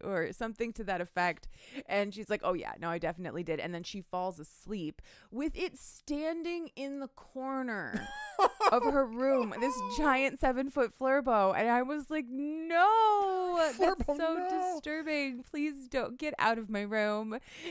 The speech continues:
Speaker 1: Get out of my room." <laughs>
Speaker 2: God.
Speaker 1: So awful. But she falls, she falls asleep. She wakes up the next morning. It's not there. It's on the,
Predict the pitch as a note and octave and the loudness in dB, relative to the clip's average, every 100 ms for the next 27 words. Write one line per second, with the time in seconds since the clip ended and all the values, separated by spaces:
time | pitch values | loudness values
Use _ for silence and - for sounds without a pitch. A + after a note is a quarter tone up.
0 | - - C4 - D#4+ F#4 E4 C#4 C#4+ D#4+ | -8 2 4 6 6 6 2 -4 -2 0
1 | G#4+ - - - - _ _ _ _ _ | 0 -2 -12 -20 -20 _ _ _ _ _
2 | _ _ G#4+ _ _ _ _ _ _ - | _ _ -20 _ _ _ _ _ _ -12
3 | - - - - - - - - E4 - | -10 -10 -12 -12 -12 -14 -12 -6 -4 -4
4 | - - G#3 - C4 A#3 B3 G#3+ A3 A#3 | -2 -2 -2 0 2 4 2 0 -4 -4
5 | - - A#3 A#3 A3+ G#3 G#3 F#3+ F3+ - | -4 -8 -4 0 0 -2 -6 -4 -4 -8
6 | - - - - B3 B3+ A#3 A#3+ A3+ G#3+ | -20 -20 -10 2 2 4 0 0 -2 -4
7 | F#3+ F#3+ F#3 - - - G#3 F#3 F#3 E3 | -4 -4 -6 -16 -8 0 0 0 -2 0
8 | E3 E3+ C#3+ D3 - D#3+ - - F3+ F3+ | 0 2 2 0 -2 -6 -4 -2 -2 -4